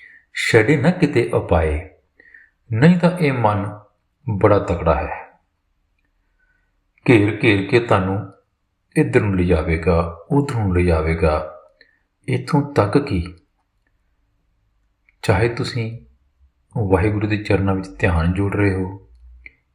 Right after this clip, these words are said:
ਇਹ ਤੁਹਾਨੂੰ ਭਜਾਈ ਫਿਰੇਗਾ। ਤੇ ਬਚਣਾ ਕਿਸ ਤਰ੍ਹਾਂ ਹੈ? ਗੁਰੂ ਦੀ ਸ਼ਰਨ ਤੋਂ ਬਿਨਾਂ ਹੋਰ ਕਿਸੇ ਵੀ ਹੀਲੇ ਨਾਲ ਇਹ ਬੰਦਾ ਨਹੀਂ ਬਣਦਾ।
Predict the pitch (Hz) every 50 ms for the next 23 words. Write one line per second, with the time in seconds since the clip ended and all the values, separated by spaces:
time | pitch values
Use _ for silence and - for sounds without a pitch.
0 | _ - 156 147 143 143 143 123 117 113 - - 113 107 90 87 85 82 82 82
1 | 80 78 73 - 73 80 85 - - - - _ _ _ - _ _ - - -
2 | _ _ _ _ _ _ _ - - 107 92 87 98 95 - 117 127 131 - 143
3 | 131 - - - 151 156 147 170 175 - - - - 160 175 175 147 147 - -
4 | - 117 107 104 92 85 98 87 85 87 85 80 73 78 - - - _ _ _
5 | _ _ _ _ _ _ _ _ - - 110 110 113 123 135 - - - - -
6 | 185 175 - 196 196 170 - 165 143 104 98 110 101 98 101 98 95 92 92 90
7 | 87 90 107 - - - - - _ _ _ - _ _ _ _ _ _ _ _
8 | _ _ _ _ _ - 160 143 127 143 143 143 147 165 - - - - _ _
9 | _ _ - 113 104 90 101 98 98 95 101 101 110 117 101 90 87 82 85 85
10 | 82 82 87 - - _